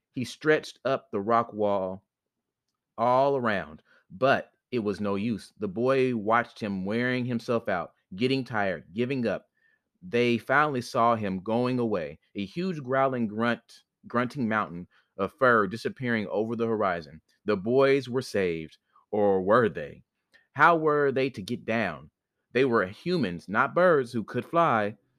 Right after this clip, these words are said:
Some ten years ago, mountain climbers tried to conquer Devil's Tower. They had ropes and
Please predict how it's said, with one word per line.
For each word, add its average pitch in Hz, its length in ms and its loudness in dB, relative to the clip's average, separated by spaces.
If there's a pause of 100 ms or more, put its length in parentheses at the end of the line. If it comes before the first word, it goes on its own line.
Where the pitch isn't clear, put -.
Some 170 380 -2
ten 196 360 -2
years 180 320 0
ago, 92 420 -2 (520)
mountain 151 320 -2
climbers 117 540 0
tried 127 340 0
to 127 80 -8
conquer 127 500 -2
Devil's 117 440 -2
Tower. 101 440 -2 (240)
They 135 160 2
had 110 360 0
ropes 135 320 2
and 104 100 -6